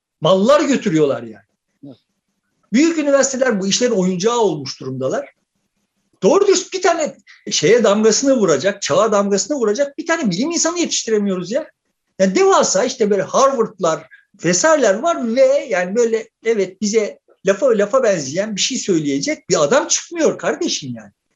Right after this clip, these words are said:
Speaker 1: Çünkü o adamların yani zaten hani o üniversitelerde adam gibi adam ise lafını sakınmadan konuşabilmesi gerekiyor ama ana akıma aykırı bir laf edecek olursa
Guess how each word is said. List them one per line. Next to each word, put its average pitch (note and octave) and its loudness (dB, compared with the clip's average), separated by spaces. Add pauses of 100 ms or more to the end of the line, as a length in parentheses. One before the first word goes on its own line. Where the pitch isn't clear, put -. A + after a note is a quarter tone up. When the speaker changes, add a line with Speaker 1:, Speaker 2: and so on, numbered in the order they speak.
(380)
Speaker 1:
Çünkü F4 -2 (320)
o B3 4
adamların A#3 2 (580)
yani C#3+ -4
zaten F3+ -2
hani F#3 -4 (440)
o G#3+ 2
üniversitelerde F3+ -2
adam G3+ -2
gibi E3 -2
adam D#3+ 0
ise B3 -6 (520)
lafını A#3 2
sakınmadan B3+ 0
konuşabilmesi A#3 0
gerekiyor F#3+ -2
ama C#4+ -2
ana G3+ 4
akıma A3+ 0
aykırı F3 0
bir C4+ 0
laf G3+ 0
edecek D#3 -4
olursa D#4 -2